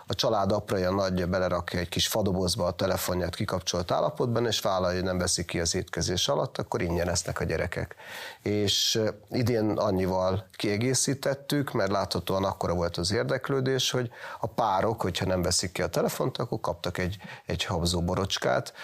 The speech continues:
hogy ezt ünnepeljék meg. És, ö, mindig attól félnek a vendéglátósok, hogy ez micsoda költség. De egyébként meg egy jó P R, meg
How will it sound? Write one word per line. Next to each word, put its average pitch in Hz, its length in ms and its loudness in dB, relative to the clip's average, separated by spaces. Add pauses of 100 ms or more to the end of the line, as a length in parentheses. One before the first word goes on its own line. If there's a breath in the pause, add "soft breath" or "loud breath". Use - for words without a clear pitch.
(420 loud breath)
hogy 98 160 0
ezt 95 240 0
ünnepeljék 92 640 0
meg. 95 300 0
És, 117 340 2
ö, 135 180 2 (460)
mindig 135 440 2
attól 120 360 0
félnek 107 500 2
a 101 40 2
vendéglátósok, 120 800 2
hogy 104 140 0
ez 101 80 2
micsoda 92 500 0
költség. 82 540 0 (420)
De 107 180 2
egyébként 123 480 0
meg 120 140 2
egy 117 320 0
jó 101 240 2
P - 60 -4 (380)
R, - 60 0
meg 120 260 0